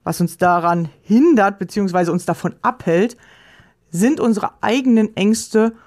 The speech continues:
und Mauern in unserem Kopf. Deswegen habe ich es mir zur Aufgabe gemacht,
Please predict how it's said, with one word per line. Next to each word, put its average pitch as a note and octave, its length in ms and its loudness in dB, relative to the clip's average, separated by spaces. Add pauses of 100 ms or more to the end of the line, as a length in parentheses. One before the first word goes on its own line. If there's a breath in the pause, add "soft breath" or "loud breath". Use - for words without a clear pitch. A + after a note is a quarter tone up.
(340 loud breath)
und F#3 220 2
Mauern G3 500 2
in F3+ 100 -6
unserem F3 300 -4
Kopf. - 380 -10 (1600 soft breath)
Deswegen G#3 300 0
habe G#3+ 140 0
ich C#4 140 -4
es A#3 100 0
mir A3 120 4
zur - 160 -4
Aufgabe F#3 440 0
gemacht, E3+ 540 -2